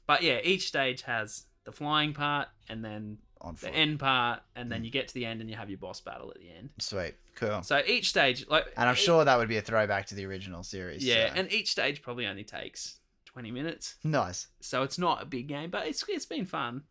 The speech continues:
Speaker 1: And,
Speaker 2: Yeah,
Speaker 1: and
Speaker 2: awesome.
Speaker 1: I figure once I beat it, I'll probably trade it. But, um, apparently the multiplayer on it is actually really good.
Speaker 2: Cool.
Speaker 1: So I'll have to figure out whether we can play it with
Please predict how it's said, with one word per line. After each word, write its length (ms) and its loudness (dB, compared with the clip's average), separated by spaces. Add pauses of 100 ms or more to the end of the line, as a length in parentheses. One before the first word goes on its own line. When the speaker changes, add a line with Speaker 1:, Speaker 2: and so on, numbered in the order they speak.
Speaker 1:
And, 180 -2
Speaker 2:
Yeah, 60 0
Speaker 1:
and 100 -2
Speaker 2:
awesome. 140 2
Speaker 1:
I 40 4
figure 260 2
once 200 0
I 80 0
beat 140 -6
it, 140 -4
I'll 80 -8
probably 260 -6
trade 260 -2
it. 100 -6
But, 240 2 (480)
um, 320 4
apparently 440 2
the 80 -2
multiplayer 600 -2
on 80 -4
it 140 -6
is 160 -4
actually 380 -2
really 320 -4
good. 280 -4 (640)
Speaker 2:
Cool. 160 4 (100)
Speaker 1:
So 340 4
I'll 140 -2
have 240 0
to 80 -6
figure 340 -2
out 220 2
whether 220 -2
we 100 -2
can 160 -12
play 320 -4
it 160 -6
with 160 -12